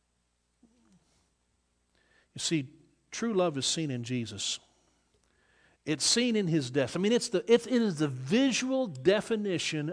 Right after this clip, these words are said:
of what ultimate love is. Laying down our lives makes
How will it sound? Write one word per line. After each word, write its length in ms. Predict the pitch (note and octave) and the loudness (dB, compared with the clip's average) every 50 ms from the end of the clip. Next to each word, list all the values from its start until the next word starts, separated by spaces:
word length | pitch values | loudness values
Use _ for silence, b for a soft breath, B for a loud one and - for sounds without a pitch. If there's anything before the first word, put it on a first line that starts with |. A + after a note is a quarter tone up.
| - - | -4 -2
of 200 | D#3 D3+ C3 C#3+ | -4 -4 -2 -2
what 200 | D#3 D3+ D3+ - - | -2 -2 -2 -4 -8
ultimate 500 | F#3+ G#3 G#3 G3+ - G#3+ G3 G3 F3+ - | -8 -8 -8 -6 -6 -4 -4 -4 -4 -4
love 540 | E3+ D#3 D#3+ E3+ E3+ E3+ E3+ F3 E3+ D3+ b b b b b _ - | -2 -2 0 0 0 0 -2 -4 -6 -8 b b b b b _ -6
is. 560 | C#3+ C3 A#2+ A2+ G2+ G#2 G2+ - - - - _ _ _ _ _ _ _ _ _ _ _ _ _ _ _ _ _ _ _ _ _ _ _ _ _ _ _ _ _ _ _ _ _ _ _ _ _ _ _ _ _ _ _ _ _ _ _ _ b b b b b | -4 -2 -2 -4 -6 -8 -8 -8 -8 -8 -10 _ _ _ _ _ _ _ _ _ _ _ _ _ _ _ _ _ _ _ _ _ _ _ _ _ _ _ _ _ _ _ _ _ _ _ _ _ _ _ _ _ _ _ _ _ _ _ _ b b b b b
Laying 300 | - D#3 F3+ G#3+ A3 A3 | 2 4 6 6 6 6
down 200 | F#3+ G3+ G3+ G3+ | 4 4 4 4
our 120 | F#3+ F3+ E3+ | 4 4 4
lives 380 | E3+ F3+ F3+ F3 E3 D3+ - | 4 4 4 2 2 0 0
makes 400 | E3+ E3 D#3+ D3 C3+ - - - | 0 0 0 0 0 -2 -4 -4